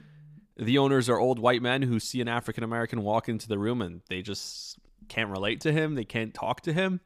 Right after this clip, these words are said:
I don't know if he's bombing interviews because I wanna stay on Andy Reid's staff, 'cause why not? I'll just keep riding it out in Kansas City, and eventually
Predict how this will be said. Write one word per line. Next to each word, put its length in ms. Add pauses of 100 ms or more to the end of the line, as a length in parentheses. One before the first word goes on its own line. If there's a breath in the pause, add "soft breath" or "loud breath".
(960)
I 80
don't 100
know 140
if 80
he's 140
bombing 320
interviews 420
because 440 (380 soft breath)
I 120
wanna 180
stay 260
on 140
Andy 260
Reid's 260
staff, 560 (400 soft breath)
'cause 160
why 280
not? 340
I'll 160
just 220
keep 200
riding 300
it 100
out 220
in 80
Kansas 340
City, 300
and 100
eventually 680